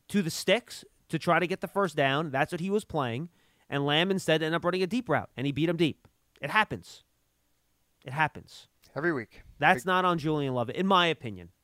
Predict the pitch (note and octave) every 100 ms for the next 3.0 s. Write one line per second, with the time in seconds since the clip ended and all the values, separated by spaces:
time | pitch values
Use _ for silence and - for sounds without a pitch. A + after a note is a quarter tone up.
0 | _ - F#3 F3+ D3+ D3 C#3 A#2+ A2+ A#2+
1 | A2+ G#2+ G2+ F#2+ G2 - - _ G#2 -
2 | _ C#4 - _ - - D#3+ E3+ C#3 G#2+